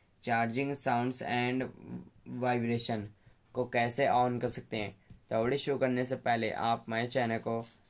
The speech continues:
लाइक और सब्सक्राइब कर दिए। तो वीडियो शुरू करते हैं गाइस। तो हम पहले जाएंगे पहले सेटिंग पर।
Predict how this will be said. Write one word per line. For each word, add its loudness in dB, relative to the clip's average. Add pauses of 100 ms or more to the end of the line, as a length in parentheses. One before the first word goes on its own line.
लाइक 2
और 4
सब्सक्राइब 0
कर -2
दिए। 0 (400)
तो 2
वीडियो 2
शुरू -2
करते 2
हैं 0
गाइस। 0
तो 4
हम 0
पहले 0
जाएंगे 0
पहले 0
सेटिंग 0
पर। -2